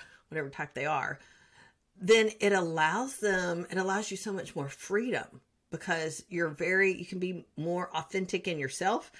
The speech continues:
And then you figure out, "Okay, how do I integrate portions of the other? How do I use other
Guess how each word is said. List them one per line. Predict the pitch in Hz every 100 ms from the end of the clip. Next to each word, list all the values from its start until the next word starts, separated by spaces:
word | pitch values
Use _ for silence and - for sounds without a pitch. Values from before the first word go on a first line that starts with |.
| - -
And | 175 175
then | 180
you | 180
figure | 180 180 170
out, | 160 -
"Okay, | 180 185 185
how | - 175
do | 175 160
I | 143 139 - _ _
integrate | 185 202 - 196 160 143 139 - -
portions | - 139 - 165 156
of | 156
the | 147 -
other? | 156 147 131
How | 143 175
do | 180
I | 160
use | 151 151 175 190 185 160 151 - - _ _ - -
other | 175 196 208 175